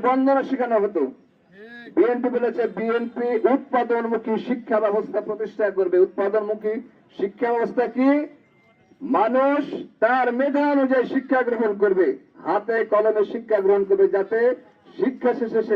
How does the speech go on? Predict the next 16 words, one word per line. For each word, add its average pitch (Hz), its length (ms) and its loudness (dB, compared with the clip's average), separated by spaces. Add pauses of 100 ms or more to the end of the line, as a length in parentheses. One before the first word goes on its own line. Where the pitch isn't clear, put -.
বেকার 269 300 0 (100)
না 247 140 2
হয়, 185 200 2 (840)
সে 190 140 6 (160)
যত - 160 -2 (220)
কাজ 240 240 4 (140)
করে 233 180 4 (100)
জীবিকা 233 400 -2
নির্বাহ 214 240 2 (140)
করতে 202 220 2 (100)
পারে। 170 180 2 (560)
যে 220 120 6 (140)
কোনো 247 220 2 (1120)
কারিগরি 247 540 2
প্রতিষ্ঠানে 247 580 0 (1400)
সে 208 100 8